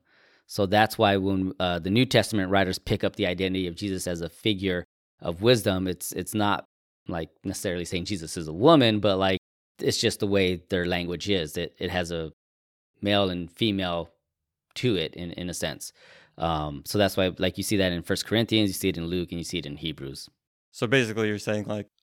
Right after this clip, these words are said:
Speaker 2: "Oh, that word wisdom is feminine," right? So
Speaker 1: Mm-hmm.
Speaker 2: say in Spanish, it would have, like, an A
Speaker 1: Yeah.
Speaker 2: at,
Speaker 1: Yeah,
Speaker 2: for it,
Speaker 1: yeah,
Speaker 2: right?
Speaker 1: yeah,
Speaker 2: And
Speaker 1: yeah.
Speaker 2: that's just how the word is. But because that word is feminine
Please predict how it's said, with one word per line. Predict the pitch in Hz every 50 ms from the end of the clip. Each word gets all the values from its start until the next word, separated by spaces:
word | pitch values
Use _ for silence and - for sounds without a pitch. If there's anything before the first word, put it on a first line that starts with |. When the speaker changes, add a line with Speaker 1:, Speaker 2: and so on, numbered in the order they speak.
| _
Speaker 2:
"Oh, | - 143 143 135 131 123 117 117 117 98 - _ _ _ -
that | 107 120 110 - - - -
word | 117 110 113 120 123 127 127 123 120 110 - -
wisdom | - 110 110 107 117 117 110 104 101 - 117 110 123 - 95 98 98 - _ _ _ _ _ _ _ _ _ _ _ _
is | - 117 110 104 101 -
feminine," | - - 123 117 101 104 107 95 - - - - - - _ _ -
right? | - 110 123 123
So | 131 135 127 120
Speaker 1:
Mm-hmm. | 117 - -
Speaker 2:
say | - 117 110 101 98
in | - - 107 110
Spanish, | - - 107 101 95 92 92 - -
it | 104
would | 107 107
have, | 117 101 104
like, | 107 104
an | 98 98
A | - - 92 90 92 - - _ _ _ -
Speaker 1:
Yeah. | 127 139 147 135 - -
Speaker 2:
at, | - 110 104 -
Speaker 1:
Yeah, | 151 190 180
Speaker 2:
for | 165 165
it, |
Speaker 1:
yeah, | 151 117
Speaker 2:
right? | 123
Speaker 1:
yeah, | 147 131 107 95 -
Speaker 2:
And | - 113
Speaker 1:
yeah. | 123
Speaker 2:
that's | 127 135 120
just | - 135 113
how | 131 117
the | 107 110
word | 107 117 135 143 135 120
is. | 113 110 101 -
But | - - 120 -
because | 123 120 - 127 113 107
that | 113 113 -
word | 113 117 135 156 147 123
is | 107 -
feminine | 123 110 107 104 104 101 98 98 107